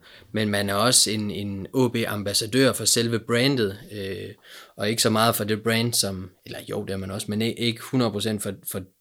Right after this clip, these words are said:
den spiller, man selv er, det brand, man har, men, men man er en ambassadør for, for logoet på brystet, øh, og, og det har de, det gør de meget ud af at fortælle, at, at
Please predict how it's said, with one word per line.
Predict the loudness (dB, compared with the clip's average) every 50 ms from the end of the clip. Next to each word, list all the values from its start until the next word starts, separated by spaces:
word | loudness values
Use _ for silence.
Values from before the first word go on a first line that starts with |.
| -4
den | -2 0 0 0
spiller, | 0 0 2 2 2 2
man | 2 4
selv | 6 8 8 8 6 4
er, | 2 2
det | 0 -2 -2
brand, | -2 -2 -2 -2 -4
man | -6 -8 -6
har, | -2 -2 0 0
men, | -2 -4 -8 -10 -12 -16 -20 -20 -18 _ -6
men | -2 0
man | 0 0 0 0
er |
en | 0 0
ambassadør | 0 -2 -2 -2 -4 -2 2 4 4 4 4
for, | 2 0 -4 -4 -6 -6 -10 -12 -16 -18 -20 -18 -18 -18 -18 -20 -16 -10 -2
for | 2 4
logoet | 6 8 8 8 6 6 2 0 0
på | -4
brystet, | -4 0 2 2 2 0 0 -4 -6 -8 -10 -12 -10 -8
øh, | -6 -6 -6 -6 -6 -8
og, | -6 -8 -8 -8 -8
og | -8 -8 -8 -10 _ _ _ _ -2
det | 0 0 0 0
har | 0 -2
de, | -4 -4 -4 -4 -4 -4 -6 -8 -6 -6
det | -4 -2
gør | -2 -2
de | -2 0
meget | 4 8 8 10 10
ud | 8 8 6
af | 6 4
at | 2
fortælle, | -2 -4 -2 -2 0 0 0 -2
at, | -4 -4 -8 -14 -16 -18 -20 -14 -12
at | -12 -12